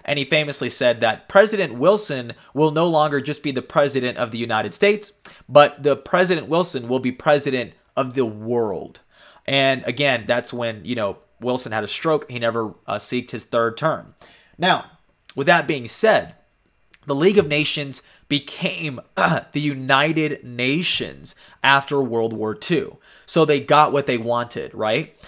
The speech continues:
So now that you know, right here, just a little bit of history, why communism is so popular to the big banks, the centralization of power is popular to the big banks, right?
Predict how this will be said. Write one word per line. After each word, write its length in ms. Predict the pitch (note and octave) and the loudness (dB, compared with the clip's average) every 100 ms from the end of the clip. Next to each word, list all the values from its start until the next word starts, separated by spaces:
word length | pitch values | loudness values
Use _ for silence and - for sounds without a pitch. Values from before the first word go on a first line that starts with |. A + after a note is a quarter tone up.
| - | -20
So 220 | - - F3 | -4 2 2
now 240 | E3+ A#3 | 4 2
that 140 | D4+ | 0
you 120 | A3+ F3+ | -4 -4
know, 580 | D3+ D3+ A#2+ D2+ - - | 0 2 2 -2 -8 0
right 200 | C#3 C3+ | 2 2
here, 140 | C#3 | -2
just 200 | C3 C#3+ | -6 -4
a 40 | C3+ | -2
little 200 | D3 E3 | 0 0
bit 100 | E3+ | 0
of 100 | C#3+ | 0
history, 380 | E3 - B2 A2 | -2 -4 -6 -2
why 200 | A#2 A#2 | 0 0
communism 680 | - D3+ D#3 D#3 B2 A#2 | -2 0 0 0 -6 -8
is 80 | G#2+ | -8
so 160 | - B2 | -4 -4
popular 640 | - D3 E3+ D3 A#2 A2+ - - | -2 -2 -2 0 -2 -2 -6 -10
to 100 | - | -2
the 80 | C#3+ | 0
big 360 | A#2 D3+ A2+ G#2 | 2 2 0 2
banks, 500 | C#3 A2 - - - | 2 2 -8 -14 -10
the 100 | A#2 | -6
centralization 880 | - C3 B2+ C#3 A#2 A2 A#2+ - G#2+ | -4 -4 -4 -4 -4 -2 -2 -4 -10
of 100 | - | -6
power 380 | C#3+ B2 F2+ - - _ | -2 0 -2 -8 -20 _
is 200 | D#3+ D3 | 0 0
popular 640 | - D3+ C#3 C3 F#2+ D2 _ - | 2 2 2 0 -6 -8 _ 0
to 100 | F3+ | 2
the 120 | C#3 | 2
big 280 | C3+ B2+ E3 | 2 2 2
banks, 440 | C#3 G#2 - - | -2 -2 -12 -6
right? 400 | G#2+ G#2 C3+ - | -2 0 -2 -10